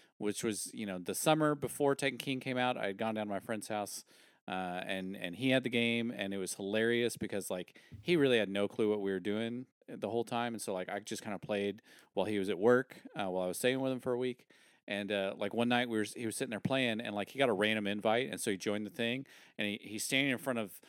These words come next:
some thing on the ground, and he picks it up, and now he has a shield in his hand, and he's running around with a shield in his hand. Come to find out,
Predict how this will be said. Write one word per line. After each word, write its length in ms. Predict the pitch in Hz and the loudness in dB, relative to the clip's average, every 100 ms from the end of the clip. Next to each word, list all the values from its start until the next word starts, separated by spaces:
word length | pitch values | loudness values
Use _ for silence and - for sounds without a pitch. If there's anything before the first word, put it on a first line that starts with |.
| - _ - | -20 _ -8
some 380 | - 131 120 104 | 0 0 0 -2
thing 320 | - 120 123 | 0 2 2
on 100 | 98 | -2
the 60 | |
ground, 460 | 95 107 113 101 101 | 0 2 2 2 -2
and 100 | 107 | -4
he 60 | 95 | -4
picks 300 | - 147 - | -2 0 0
it 60 | |
up, 180 | 113 113 | 2 2
and 80 | 101 | 0
now 120 | 113 | 0
he 80 | 120 | 0
has 100 | 92 | 0
a 60 | |
shield 340 | 90 - 110 117 | 0 0 0 0
in 40 | |
his 120 | 123 | -2
hand, 280 | 135 131 131 | 0 0 0
and 60 | 107 | -2
he's 140 | 98 | -4
running 200 | 110 113 | -2 0
around 200 | 110 104 | 0 0
with 100 | 113 - | -2 -2
a 40 | |
shield 280 | - 120 117 | -4 -2 -2
in 20 | |
his 100 | 117 | -2
hand. 260 | 139 139 - - - - - _ _ | -2 -2 -6 -20 -20 -20 -20 _ _
Come 160 | - 208 | 0 2
to 60 | |
find 260 | 190 160 131 | 4 4 6
out, 240 | 156 120 | 6 4